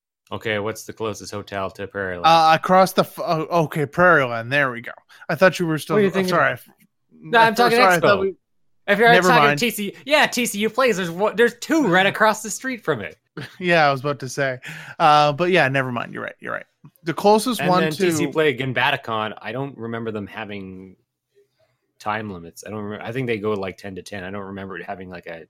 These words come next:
Speaker 1: ten to six or anything like that.
Speaker 2: But yeah, for,
Speaker 1: Maybe it was
Speaker 2: um,
Speaker 1: till
Speaker 2: Prairie
Speaker 1: eight.
Speaker 2: Land, the closest, um,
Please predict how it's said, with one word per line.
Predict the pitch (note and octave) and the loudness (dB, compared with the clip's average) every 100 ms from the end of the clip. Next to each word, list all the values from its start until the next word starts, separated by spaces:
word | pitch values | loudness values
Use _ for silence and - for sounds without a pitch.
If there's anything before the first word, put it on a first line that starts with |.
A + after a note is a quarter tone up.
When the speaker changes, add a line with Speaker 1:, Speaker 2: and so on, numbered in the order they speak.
| _ | _
Speaker 1:
ten | - F#2 | -18 -16
to | E2+ | -14
six | - F#2 - | -14 -16 -18
or | E2 | -20
anything | D#2 D#2+ _ | -20 -20 _
like | _ E2 | _ -20
that. | - - _ _ | -20 -20 _ _
Speaker 2:
But | E3+ | 2
yeah, | D#3+ C#3+ | 4 4
for, | - D#3 D3 C#3+ C#3 | 0 -4 -2 0 0
Speaker 1:
Maybe | C3+ C3 | 0 0
it | |
was | B2+ | -2
Speaker 2:
um, | B2 | -4
Speaker 1:
till | B2 | -8
Speaker 2:
Prairie | - F3+ | 0 2
Speaker 1:
eight. | F3+ | 2
Speaker 2:
Land, | F3+ F3 | 0 0
the | D#3 | -4
closest, | - E3 E3 F#3 E3+ - - | -2 0 0 -2 -2 -4 -4
um, | C#3+ C#3 C3 B2+ B2 A#2+ | 0 0 0 -4 -6 -12